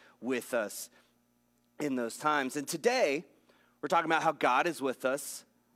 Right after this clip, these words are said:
on the mountaintop. All right? I love mountains. Did this,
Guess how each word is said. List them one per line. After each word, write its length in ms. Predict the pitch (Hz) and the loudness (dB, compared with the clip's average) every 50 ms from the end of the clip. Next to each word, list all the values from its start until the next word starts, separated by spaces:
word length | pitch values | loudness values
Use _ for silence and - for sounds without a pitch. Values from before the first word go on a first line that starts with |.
| _ _ _ _ | _ _ _ _
on 240 | 131 135 135 143 156 | 0 0 0 2 0
the 60 | 165 | -2
mountaintop. 880 | 170 175 185 185 180 190 - 147 143 127 110 - - - - - - _ _ - _ _ _ _ _ _ _ _ _ _ _ _ _ _ _ _ _ _ _ _ _ _ _ _ _ - | 2 4 4 6 6 4 2 -2 -6 -6 -6 -6 -8 -8 -8 -8 -14 _ _ -20 _ _ _ _ _ _ _ _ _ _ _ _ _ _ _ _ _ _ _ _ _ _ _ _ _ -4
All 140 | 104 113 | 0 0
right? 340 | 117 123 131 143 151 160 170 - - _ - - - _ | 2 4 4 4 4 2 0 -2 -8 _ -20 -20 -6 _
I 140 | - 139 160 | 2 4 4
love 680 | 165 170 160 160 165 170 175 175 175 170 160 - - - - - _ _ _ _ _ _ _ _ _ | 4 4 4 4 6 6 8 6 6 4 2 -2 -12 -16 -18 -20 _ _ _ _ _ _ _ _ _
mountains. 760 | - 170 156 147 139 123 120 110 101 98 - - - - - _ _ _ _ _ _ _ _ _ _ _ _ _ _ _ _ _ | 0 2 2 0 0 -4 -6 -6 -6 -8 -8 -10 -12 -12 -16 _ _ _ _ _ _ _ _ _ _ _ _ _ _ _ _ _
Did 140 | _ 113 104 | _ -10 -6
this, 400 | 113 117 110 - - - - - | -6 -6 -6 -8 -14 -16 -18 -18